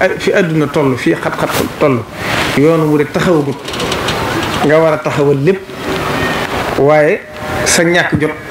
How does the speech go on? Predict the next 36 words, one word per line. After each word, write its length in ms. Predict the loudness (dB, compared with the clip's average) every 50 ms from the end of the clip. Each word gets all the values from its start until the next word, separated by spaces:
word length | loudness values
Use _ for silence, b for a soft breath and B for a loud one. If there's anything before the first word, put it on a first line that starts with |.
| -4 -2
ndax 260 | 0 2 2 2 2 2
li 160 | 2 4 4
nga 80 | 4 4
yilif 280 | 4 4 2 0 0
dafa 160 | 0 0 0 0
bari. 200 | 0 0 0 -2 -4 -6 -8 -8 -8 -6 -4 -4 -2 -2 -2 -4 -4 -4 -4 -2 0 0
Ndax 180 | 0 2 2 2
booba 320 | 2 2 2 2 2 0 -2 -6 -10 -10 -8 -6 -4 -4 -4 -4 -4 -4 -4 -4 -4 -2 -4 -4 -2 -2 0
ñi 180 | 2 2 4 4
doon 280 | 4 4 4 2 0 0 0
kilifa 340 | 2 2 2 2 2 0 0 0
ci 80 | 2
biir 160 | 2 2 2 2
yoon 140 | 2 2 2
wi 60 | 2
ñëpp 260 | 2 2 2 0 0
Serigne 280 | 0 2 2 2 2 0
Touba 220 | 0 0 2 2
defar 240 | 2 0 -2 0 0
lañ 180 | 0 2 2 2 2
ba 80 | 2 2
gisatuñ 360 | 0 0 0 0 2 2 2 2
dara, 220 | 2 0 0 -2 -4 -8 -10 -10 -8 -6 -4 -4 -4 -4 -4 -4 -4 -2 -2 -2 0 2
moo 100 | 2 2
fees 200 | 2 2 0 -2 0 0
dell 240 | 2 2 2 2 2
biir 140 | 2 2 2
yoon 160 | 2 0 -2 -4
wi. 1000 | -6 -6 -8 -10 -8 -6 -6 -4 -4 -4 -4 -4 -4 -4 -4 -4 -2 -2 0 2
Muy 120 | 2 4 4
ñoo 160 | 4 4 2
xam 200 | 2 2 0 0
ne 200 | 2 0 0 -2 -4 -8 -10 -10 -6 -4 -4 -4 -2 -2 -4 -4 -4 -4 -4 -4 -2 0 2 2
mënuñoo 420 | 4 4 4 4 4 4 2 2 0 0
topp 180 | -2 -2 0 -2 -2 0
ci 180 | 2 0 0